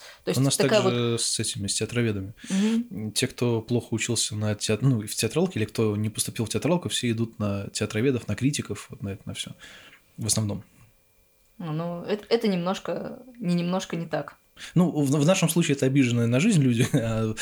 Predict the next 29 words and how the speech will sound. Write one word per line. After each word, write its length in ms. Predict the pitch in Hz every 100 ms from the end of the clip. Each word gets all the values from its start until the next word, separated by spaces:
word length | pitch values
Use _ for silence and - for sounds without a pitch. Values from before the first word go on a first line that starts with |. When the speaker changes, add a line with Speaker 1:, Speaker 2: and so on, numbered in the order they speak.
| - - -
Speaker 2:
э, 140 | 113
здесь, 340 | 110 107 139
конечно, 440 | - 104 113 - 113
да. 160 | 107 - - -
Нет, 180 | 147 110
ну, 160 | 147
то 120 | 143
есть 140 | 139 -
ты 80 | 160
говоришь, 260 | 160 139
что 420 | - - 120 117 110
тебя 260 | - 120
вот 160 | 117 110
прям 240 | 110 107
с 60 | 104
детства 300 | 123 135 117
это 100 | 110
интересовало, 540 | 107 113 110 104 95 -
получается? 460 | - - - - - - _ _ -
Speaker 1:
Да, 160 | 196 185
меня 260 | 170 170
интересовало, 680 | 175 180 175 190 208 247 190
и 720 | 156 180 170 170 170 160 151 -
в 80 | -
конце 340 | 170 170 190
третьего 640 | 170 175 175 175 160 143 -
курса 600 | - 185 - 165 151 - -
истфака 720 | - - 214 - 165 170 - _ _
я 880 | 165 165 175 175 170 170 160 156 -